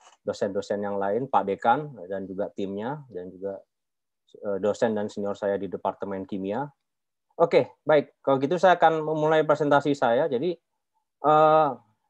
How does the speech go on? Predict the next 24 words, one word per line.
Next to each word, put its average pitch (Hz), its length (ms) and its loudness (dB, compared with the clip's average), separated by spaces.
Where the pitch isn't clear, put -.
yang, 147 400 0
makalah 151 400 4
yang 143 80 4
akan 147 160 -2
saya 147 160 0
presentasikan 151 720 0
adalah 147 320 2
mengenai, 139 480 0
eh, 127 320 2
prediksi 143 560 0
in 143 160 0
silico 151 560 0
silencing 147 560 2
R 135 180 4
N - 80 0
A 117 240 2
untuk, 120 480 -4
eh, 101 240 -8
men-, 117 240 0
menangkis 123 480 0
virus 123 320 -2
sars 120 280 4
cov 120 200 4
two, 107 160 -2